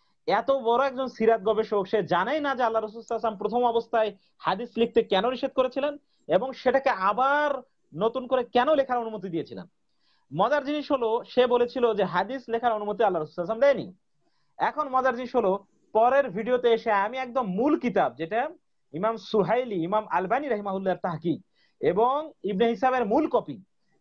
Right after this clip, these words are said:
এবং বিশ্ববিখ্যাত শ্রেষ্ঠ সিরাতের যে মূল নীতির যে বই,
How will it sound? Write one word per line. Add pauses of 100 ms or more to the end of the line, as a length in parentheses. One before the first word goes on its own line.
এবং
বিশ্ববিখ্যাত
শ্রেষ্ঠ
সিরাতের
যে
মূল
নীতির
যে
বই,